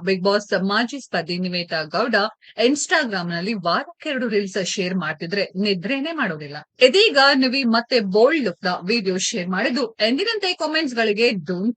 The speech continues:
care" ಅಂದಿದ್ದಾರೆ. ಮತ್ತೆ ಬೋಲ್ಡ್ ಅವತಾರದಲ್ಲಿ ಫಾಲೋವರ್ಸ್ ಗಳಿಗೆ ದರ್ಶನ ಕೊಟ್ಟಿದ್ದು, ಪಡ್ಡೆಗಳ ನಿದ್ದೆಗೆ ಕೊಳ್ಳಿ ಇಟ್ಟಿದ್ದಾರೆ. ಎಂದಿನಂತೆ ಅರ್ಧ ತುಂಡು ಬಟ್ಟೆಯಲ್ಲಿ ರೀಲ್ಸ್ ಮಾಡಿದ್ದಾರೆ.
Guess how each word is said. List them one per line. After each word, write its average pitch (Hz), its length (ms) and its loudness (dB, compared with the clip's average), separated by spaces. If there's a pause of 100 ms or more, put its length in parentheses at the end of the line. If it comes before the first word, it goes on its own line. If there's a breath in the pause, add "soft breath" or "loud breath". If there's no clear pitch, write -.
care" 247 200 4 (100)
ಅಂದಿದ್ದಾರೆ. 147 500 -4 (380)
ಮತ್ತೆ 403 300 4
ಬೋಲ್ಡ್ 285 420 0
ಅವತಾರದಲ್ಲಿ 220 760 0
ಫಾಲೋವರ್ಸ್ 220 500 0
ಗಳಿಗೆ 190 360 0
ದರ್ಶನ 185 420 -2 (120)
ಕೊಟ್ಟಿದ್ದು, 285 440 -2
ಪಡ್ಡೆಗಳ 285 680 0 (120)
ನಿದ್ದೆಗೆ 196 540 -2
ಕೊಳ್ಳಿ 196 360 -4
ಇಟ್ಟಿದ್ದಾರೆ. 170 640 -6
ಎಂದಿನಂತೆ 277 640 2 (280)
ಅರ್ಧ 311 260 6 (140)
ತುಂಡು 392 240 0
ಬಟ್ಟೆಯಲ್ಲಿ 247 520 2
ರೀಲ್ಸ್ 170 360 -8
ಮಾಡಿದ್ದಾರೆ. 196 420 -2